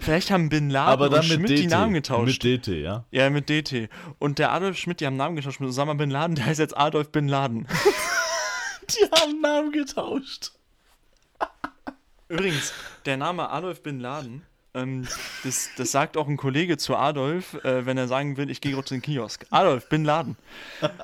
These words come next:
Speaker 1: Naja, okay, gut, jetzt ist es
Speaker 2: Oh,
Speaker 1: gut.
Speaker 2: Mann.
Speaker 1: Das reicht.
Speaker 2: Adolf
Speaker 1: Ähm.
Speaker 2: Bin Laden.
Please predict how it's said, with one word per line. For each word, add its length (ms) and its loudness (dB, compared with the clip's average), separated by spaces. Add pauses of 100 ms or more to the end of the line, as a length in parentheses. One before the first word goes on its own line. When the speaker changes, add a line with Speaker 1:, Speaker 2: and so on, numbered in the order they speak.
(760)
Speaker 1:
Naja, 400 -2 (200)
okay, 240 0
gut, 220 0
jetzt 260 2
ist 160 -4
es 120 -6
Speaker 2:
Oh, 280 4
Speaker 1:
gut. 100 -4
Speaker 2:
Mann. 140 0 (180)
Speaker 1:
Das 80 -10
reicht. 260 -8 (1900)
Speaker 2:
Adolf 640 -2
Speaker 1:
Ähm. 100 -4
Speaker 2:
Bin 220 -4
Laden. 480 -8